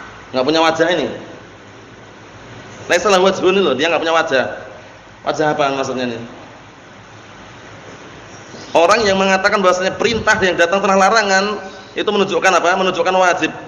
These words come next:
Laisa lahu wajhun, dia nggak punya wajah. Wajah apa maksudnya?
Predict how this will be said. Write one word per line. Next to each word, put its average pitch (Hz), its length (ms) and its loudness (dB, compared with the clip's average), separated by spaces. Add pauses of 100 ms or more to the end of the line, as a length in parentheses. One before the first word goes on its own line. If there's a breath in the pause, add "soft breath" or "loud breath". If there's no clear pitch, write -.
(220)
Laisa 226 240 2
lahu 202 160 4
wajhun, 180 320 2
dia 180 160 0
nggak 170 80 -2
punya 175 160 0
wajah. 151 400 0 (960)
Wajah 151 320 0
apa 147 160 0
maksudnya? 131 320 -4